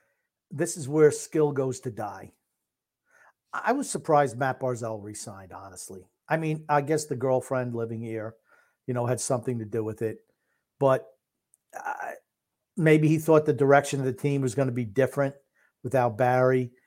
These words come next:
I mean, they tried to do it. It wasn't good enough 'cause we're not talented enough. And now he's like,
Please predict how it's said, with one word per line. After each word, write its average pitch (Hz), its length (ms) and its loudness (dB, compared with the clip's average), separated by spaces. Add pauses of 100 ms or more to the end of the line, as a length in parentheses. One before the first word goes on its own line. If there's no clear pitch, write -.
(240)
I 127 60 -6
mean, 127 160 -2
they 120 120 -2
tried 139 340 6
to 131 60 0
do 135 260 10
it. 135 180 4
It 131 120 4
wasn't 135 320 4
good 135 140 6
enough 131 220 0
'cause 127 180 -2
we're 135 60 -2
not 123 220 -4
talented 131 400 0
enough. 123 180 0 (100)
And 120 140 -2
now 139 160 6
he's 131 140 4
like, 123 260 0